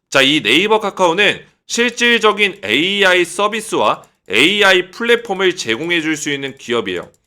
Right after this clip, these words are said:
자, 그동안에는 제가 말씀드렸지만 왜 인프라 관련된 기업들이 더 많이 올랐을까요? 이 에이아이를 중심에 놓고 나서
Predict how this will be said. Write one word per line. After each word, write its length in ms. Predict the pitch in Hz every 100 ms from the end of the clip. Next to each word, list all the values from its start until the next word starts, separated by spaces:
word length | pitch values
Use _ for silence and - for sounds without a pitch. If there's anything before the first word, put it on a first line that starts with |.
| _ _ _
자, 220 | - 143 147
그동안에는 1080 | 160 190 240 220 190 135 113 151 120 80 -
제가 220 | 127 139
말씀드렸지만 880 | 98 101 143 127 110 120 160 101 80 _ _ _ -
왜 520 | 127 185 208 208 -
인프라 540 | 143 190 202 - 226 214
관련된 500 | 190 185 180 175 147
기업들이 420 | - 117 - 127
더 140 | -
많이 220 | 101 135 156
올랐을까요? 580 | 113 98 - 90 90 - _ _ _ _ _ _ _ _ _ _ _ _ _ _ _ _ _ -
이 220 | 160 165
에이아이를 800 | 107 127 202 226 220 202 190 185
중심에 460 | - 135 143 165 156
놓고 280 | - -
나서 640 | 131 104 104 90 98 113 78